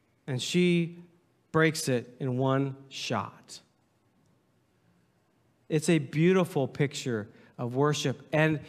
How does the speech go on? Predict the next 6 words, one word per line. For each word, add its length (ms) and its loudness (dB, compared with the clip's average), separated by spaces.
it 100 2
says 380 4
the 160 4
aroma, 840 4
the 80 -2
fragrance 760 2